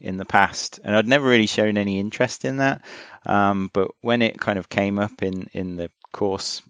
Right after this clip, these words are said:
uh, prospectus that I was looking through, it, it seemed like, yeah, actually, this would be really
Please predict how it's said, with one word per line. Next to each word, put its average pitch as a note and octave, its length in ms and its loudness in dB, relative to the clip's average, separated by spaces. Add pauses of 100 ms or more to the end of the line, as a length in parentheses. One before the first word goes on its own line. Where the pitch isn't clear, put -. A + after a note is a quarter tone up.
uh, F2 220 -6
prospectus - 720 -4
that G2 140 -2
I F#2+ 40 0
was F#2 180 -4
looking G2 280 -8
through, G#2 340 0 (560)
it, - 300 2
it A2+ 180 -4
seemed A#2 220 -4
like, A2+ 280 4
yeah, - 280 -2
actually, C#3+ 340 0
this A#2+ 260 -2
would A#2 200 -6
be A#2 480 0 (200)
really A#2 480 2